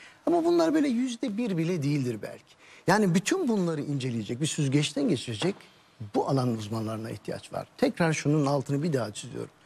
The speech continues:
Ruh sağlığı alanı böyle bir hobi alanı değildir.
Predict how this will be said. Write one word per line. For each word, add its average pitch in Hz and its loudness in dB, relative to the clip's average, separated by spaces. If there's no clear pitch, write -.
Ruh 226 0
sağlığı 117 0
alanı 147 0
böyle 170 0
bir - -12
hobi 143 -2
alanı 113 -2
değildir. - -10